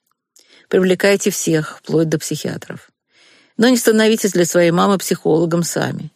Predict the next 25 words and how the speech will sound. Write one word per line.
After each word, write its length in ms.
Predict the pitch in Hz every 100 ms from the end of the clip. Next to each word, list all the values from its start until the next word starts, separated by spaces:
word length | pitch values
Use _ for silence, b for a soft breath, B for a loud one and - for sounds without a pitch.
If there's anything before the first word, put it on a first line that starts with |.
| _ -
не 120 | 208
учите 380 | 196 196 - 180
ее 160 | 160
жить. 380 | 147 - - - _ _ _ _ _
Родителям 560 | - 185 185 185 190 185
крайне 340 | - 240 208
сложно 380 | 170 175 165 165
принимать 500 | 156 160 156 165 170
поучения 640 | - 165 - 156 151 156 -
от 120 | 165
своих 300 | - 170 147
детей, 460 | 156 151 170 165 - B B B B
даже 320 | 185 208 190
если 280 | 180 165 165
речь 280 | 156 170 165
идет 240 | 165 160
о 40 | 160
максимально 560 | 156 - 160 165 165
адекватных 680 | 156 - 160 151 135 - -
родителях. 680 | - 156 - - - 151 _ _ _ _ _ _ _ _ _ b b b
Найдите 360 | 208 233 285 220
в 40 |
окружении 420 | 202 196 214 202
мамы 300 | 185 185 185
человека, 600 | 180 180 165 151 147 170